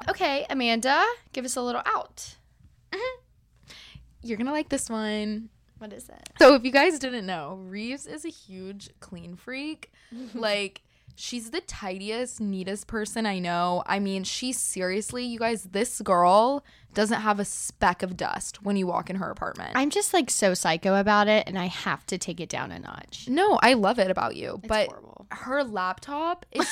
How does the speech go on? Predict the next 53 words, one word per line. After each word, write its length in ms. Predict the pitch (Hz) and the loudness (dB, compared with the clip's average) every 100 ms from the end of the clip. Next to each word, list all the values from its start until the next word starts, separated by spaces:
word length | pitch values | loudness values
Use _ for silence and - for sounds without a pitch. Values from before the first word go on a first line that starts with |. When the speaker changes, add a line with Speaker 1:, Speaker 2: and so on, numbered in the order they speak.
| 831 | 0
Speaker 2:
so 180 | 202 190 | 0 0
Speaker 1:
<laughs> 80 | - | -4
Speaker 2:
clean, 440 | 185 175 196 254 - | -10 -8 -6 -8 -8
and 400 | 208 214 208 196 196 | -6 -4 -4 -6 -6
my 280 | 202 202 302 | -2 0 0
laptop 600 | 269 254 - 254 233 233 - | 0 -2 -2 0 0 -2 -8
is 220 | 214 202 | -6 -4
not 240 | 175 151 | -4 -6
clean. 320 | - 147 113 - - | -8 -14 -14 -16 -2
I 120 | 208 | -2
have 280 | 240 277 247 | 0 -4 -8
crumbs 440 | - 208 185 220 269 | -8 -4 -4 -4 -8
in 80 | |
my 160 | 285 277 | -6 -8
keyboard. 720 | - 214 196 190 190 190 190 - - - 185 | -8 -10 -6 -2 0 0 -2 -12 -14 -2 0
I 120 | 202 | 0
don't 460 | 185 196 196 220 | -2 -2 -2 -4
think 280 | 240 269 247 | -8 -8 -6
my 260 | 247 247 - - | -4 -4 -6 -8
laptop 500 | 196 185 - 208 190 | 0 0 0 -6 -6
screen 500 | - 202 202 190 190 - | -8 -8 -6 -6 -10 -12
has 200 | 202 185 - | -10 -10 -4
ever 260 | 180 190 220 | -4 -2 -6
seen 540 | - 220 208 202 196 - | -6 -6 -6 -6 -8 -6
a 80 | |
lick 320 | 190 185 185 214 | -6 -4 -6 -4
of 100 | 208 | -4
Windex. 800 | 185 170 160 - 254 - - - _ _ - 370 277 - - - | -2 -4 -2 -2 -2 -6 -12 -12 _ _ -10 -10 -10 -20 -16 0
I 80 | 208 | 2
don't 100 | 330 | 4
Speaker 1:
Except 160 | 392 370 | 6 8
Speaker 2:
even 60 | |
Speaker 1:
for 80 | 277 | 8
Speaker 2:
know. 40 | 240 | 4
Speaker 1:
whenever 200 | 277 240 | 4 0
I 80 | 226 | -8
cleaned 380 | - 220 254 | -10 -12 -10
it 80 | 175 | -10
with 80 | 127 | 2
Speaker 2:
Yeah, 140 | 214 | 4
Speaker 1:
that 120 | 196 220 | 4 0
Speaker 2:
you 60 | |
Speaker 1:
thing. 160 | 214 240 | -2 -4
Speaker 2:
did 80 | 233 | -2
clean 220 | 226 202 | -4 -4
it 100 | - | -6
for 100 | 180 | -8
me 140 | 170 | -8
one 160 | 170 175 | -8 -6
time, 220 | 196 185 | -2 -2
but 140 | 196 - | 2 2
I 140 | 285 | 2
don't 120 | 370 | 0